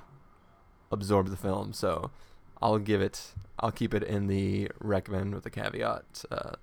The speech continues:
zone. But I think it was an interesting film, and I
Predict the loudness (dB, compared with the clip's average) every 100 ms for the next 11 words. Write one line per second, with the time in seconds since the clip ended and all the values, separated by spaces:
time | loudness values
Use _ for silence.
0 | -8 -6 0 0 0 -4 -4 -6 -16 -20
1 | -20 -12 0 0 0 -6 -14 -4 0 2
2 | 0 0 -2 2 2 2 0 0 0 0
3 | -6 -14 -20 -20 -2 2 4 4 2 0